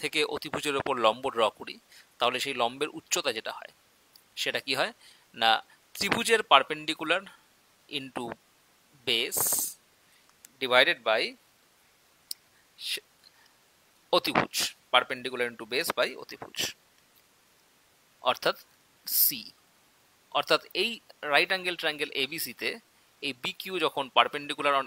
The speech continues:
এসি হচ্ছে, এখানে কি বি কিউ perpendicular on এসি যখন হচ্ছে, তখন বি কিউ is equal to কি হবে? না, perpendicular into base by hypotenuse। তাহলে B into A by C, আমরা কি পাচ্ছি? B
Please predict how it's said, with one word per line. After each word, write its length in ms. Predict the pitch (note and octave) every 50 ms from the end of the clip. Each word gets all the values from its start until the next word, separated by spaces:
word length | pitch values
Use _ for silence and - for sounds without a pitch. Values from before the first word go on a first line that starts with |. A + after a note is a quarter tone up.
| - D3
এসি 180 | D3+ - - C#3 A#2
হচ্ছে, 240 | G#2+ - _ - - - _ _ _
এখানে 200 | A2+ C3 B2+ C3 B2+ -
কি 80 | F3+ F#3 E3 C3 A#2+ B2
বি 100 | C#3+ D3 - -
কিউ 180 | - D#3+ F3+ G#3+ D4 - _ _ _ _ _ _ _ _ _ _ _ _ _ _ B2+
perpendicular 800 | B2 B2 C3 - D3+ D3+ D3+ D3 D3 D3+ - - C#3+ C#3+ C#3+ - - - A#2
on 80 | A#2 A2+ - - - D3+
এসি 200 | E3 D3+ - G#3 F#3+ D3 C3+
যখন 180 | B2 - B2 G#2+ A2+
হচ্ছে, 300 | G#2+ - _ - - D3 A3 B3 _ _ - - _ _ _ -
তখন 160 | B2 C3+ C3+ A#2 -
বি 80 | D3 D#3 - -
কিউ 120 | F3 E3+ E3+ D#3
is 60 | C#3+ D#3
equal 180 | D3 D#3+ D#3 D3+ -
to 40 | D#3 -
কি 60 | D#3 D3 D#3
হবে? 140 | D#3 F#3 C4+ - _ _ _ _ _ _ _
না, 60 | B2 A#2 - _
perpendicular 680 | C3 B2+ C3 - D#3+ D#3 D#3 D#3 D#3+ D#3 - E3 E3+ D#3+ D3+ C#3
into 160 | C3 - C3+ A#2 - -
base 200 | B2 C#3 C3+ - A2+
by 100 | B2 D3+ D#3 B2
hypotenuse। 640 | A2+ G#2+ - - - - - - - - - - - - - - _ _ _ _ - - _ _ _
তাহলে 180 | - A#2+ A#2 A#2 A2+ -
B 20 | D#3+ E3 D#3+ D3+ D3+
into 180 | D3 C#3+ - C#3+ B2+ A#2+
A 20 | A#2+ A2 A#2
by 100 | C#3+ A3 B3 - _ _ _ - -
C, 40 | - - - - _ _ _ _ _ A#2
আমরা 140 | B2+ B2+ B2 -
কি 80 | D3 C3+
পাচ্ছি? 240 | C#3+ C#3 - - G3+ F#3 C#3
B 20 | -